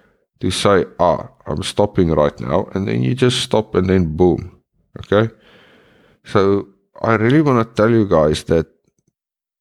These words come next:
yes, it's already hard enough making the decision as well,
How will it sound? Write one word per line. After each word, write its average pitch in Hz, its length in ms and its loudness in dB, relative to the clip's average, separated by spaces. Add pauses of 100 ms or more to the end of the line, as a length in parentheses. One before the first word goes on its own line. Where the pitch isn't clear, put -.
(340)
yes, 101 460 0
it's 95 200 -4
already 113 440 2
hard 95 340 2
enough 90 420 0
making 90 460 -4
the 98 120 0
decision 90 640 -4
as 90 260 -2
well, 113 360 -2